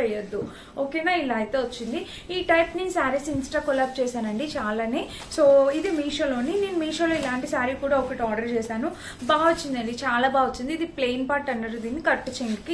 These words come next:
just ఇక్కడ కట్టుకుంటాం, వెనక నుంచి తిప్పుతాం కాబట్టి ఇది ఏం ప్లెయిన్ పార్ట్ కాదు, మీరు అట్లా కన్సిడర్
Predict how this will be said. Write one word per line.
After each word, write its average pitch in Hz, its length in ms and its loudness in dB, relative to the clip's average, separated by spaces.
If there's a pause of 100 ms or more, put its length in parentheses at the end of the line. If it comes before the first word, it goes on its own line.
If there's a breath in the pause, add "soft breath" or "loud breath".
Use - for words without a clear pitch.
(140)
just 226 240 0
ఇక్కడ 240 160 -8 (100)
కట్టుకుంటాం, 226 520 -4
వెనక 226 280 -4
నుంచి 233 260 -8
తిప్పుతాం 226 320 -8 (100)
కాబట్టి 226 300 -6 (360 loud breath)
ఇది 285 140 -4
ఏం 277 140 0
ప్లెయిన్ 220 260 0
పార్ట్ 220 240 -2
కాదు, 196 160 -4 (100)
మీరు 311 160 2
అట్లా 240 220 -6
కన్సిడర్ 220 380 -4